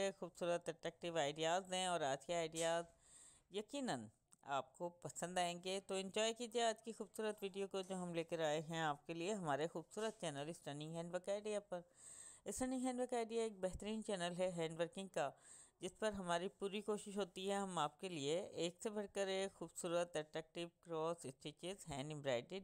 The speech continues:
डिज़ाइन लेकर आएँ। और आज के design में आपके लिए हमारे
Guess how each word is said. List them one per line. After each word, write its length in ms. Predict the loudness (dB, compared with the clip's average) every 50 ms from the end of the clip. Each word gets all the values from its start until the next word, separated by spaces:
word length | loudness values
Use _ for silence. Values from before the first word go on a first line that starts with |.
| -6
डिज़ाइन 420 | -8 -8 -6 -4 -4 -2 -2 -4 -4 -6
लेकर 280 | -6 -6 -6 -6 -10 -8
आएँ। 160 | -8 -8 -10 -12 -14 -18 -20 -20 -20 -20 -20 _ _ -2
और 380 | 0 2 4 4 2 2 0 0 2
आज 260 | 2 4 4 2 0 -2
के 140 | -6 -8 -4
design 400 | -4 -4 -2 0 0 0 0 -2 -4
में 180 | -4 -4 -4 -2
आपके 480 | -2 0 0 0 -2 -4 -6 _ -8 -6
लिए 200 | -4 -2 -2 -2 -2
हमारे 280 | -2 -4 -4 -4 -4